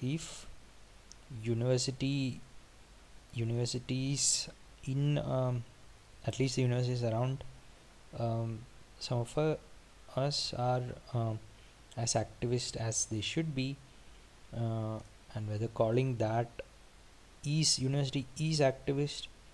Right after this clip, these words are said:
site, um, uh, do they mean that university, the definition of a university is an activist site, or do they mean that the actual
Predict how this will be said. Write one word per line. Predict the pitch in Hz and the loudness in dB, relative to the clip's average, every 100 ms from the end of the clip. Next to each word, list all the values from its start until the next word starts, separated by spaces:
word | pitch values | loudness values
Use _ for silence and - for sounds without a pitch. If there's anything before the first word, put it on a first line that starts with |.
| - - | -18 -4
site, | 131 131 139 - - | 2 2 0 -4 0
um, | 127 123 120 120 - - - - - - - - - | 2 2 0 -2 -6 -20 -20 -20 -18 -18 -18 -12 -6
uh, | 120 123 | -4 4
do | 135 | 6
they | 147 | 8
mean | 139 151 151 | 6 6 8
that | 156 - | 8 6
university, | 127 143 139 - 151 - - - - - - - - | 2 4 2 2 0 -2 -16 -20 -18 -18 -16 -12 0
the | 131 | 2
definition | 123 117 147 156 151 170 | 4 4 6 6 6 6
of | 165 | 8
a | 165 | 6
university | 160 160 156 160 | 8 6 6 2
is | 156 | 4
an | 147 | 4
activist | 139 - 156 | 2 0 0
site, | 180 180 | 2 6
or | 151 | 6
do | 131 | 4
they | 131 139 | 4 4
mean | 135 135 | 2 2
that | 131 127 127 | 2 0 0
the | 127 123 - - - | 2 2 0 -6 -4
actual | - 143 131 | 0 4 4